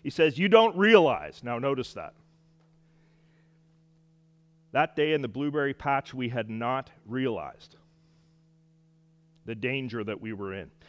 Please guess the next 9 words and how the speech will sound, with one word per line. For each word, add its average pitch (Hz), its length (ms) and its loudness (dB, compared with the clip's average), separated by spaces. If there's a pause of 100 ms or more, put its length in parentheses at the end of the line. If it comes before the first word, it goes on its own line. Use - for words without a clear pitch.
(160)
Jesus 190 360 -2
talks 175 380 2
of 180 120 0
the 170 60 -4
church 175 360 -2
in 151 100 -6
Laodicea 147 640 0 (180)
not 185 460 8 (140)
realizing 147 920 6